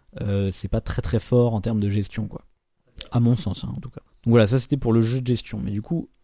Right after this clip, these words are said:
euh, deuxième mécanique que Puerto Rico a pu inspirer.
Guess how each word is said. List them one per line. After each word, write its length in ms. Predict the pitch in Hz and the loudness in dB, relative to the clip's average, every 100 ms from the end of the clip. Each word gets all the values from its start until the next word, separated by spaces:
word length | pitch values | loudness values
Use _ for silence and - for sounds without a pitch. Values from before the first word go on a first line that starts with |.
| _ - | _ -4
euh, 440 | 110 104 104 104 | -2 0 0 0
deuxième 380 | 101 117 160 156 | 0 2 2 2
mécanique 440 | 131 113 107 131 131 | -2 -2 0 0 0
que 120 | 131 | -4
Puerto 380 | 107 110 - 107 | -2 -6 -4 -4
Rico 300 | 98 - 113 | -2 0 0
a 40 | - | 0
pu 260 | - 113 - | -6 -6 -6
inspirer. 640 | 110 - 107 95 113 - | -8 -8 -6 0 0 -2